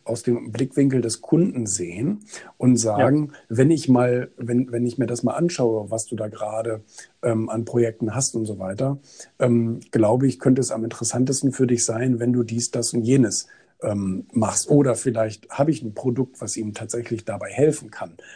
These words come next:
Speaker 1: Aber ich kann ihm das nur personalisiert sozusagen geben, wenn ich weiß, was, was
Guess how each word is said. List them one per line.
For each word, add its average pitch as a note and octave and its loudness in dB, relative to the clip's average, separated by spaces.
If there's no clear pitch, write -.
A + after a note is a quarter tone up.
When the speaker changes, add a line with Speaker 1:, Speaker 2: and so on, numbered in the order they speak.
Speaker 1:
Aber A2+ -2
ich G#2+ -8
kann C#3 4
ihm B2 -2
das A2 -4
nur C#3+ 2
personalisiert A2+ 0
sozusagen G#2+ -6
geben, A#2+ -10
wenn A#2 2
ich - -8
weiß, A2+ 0
was, - -2
was A2 -4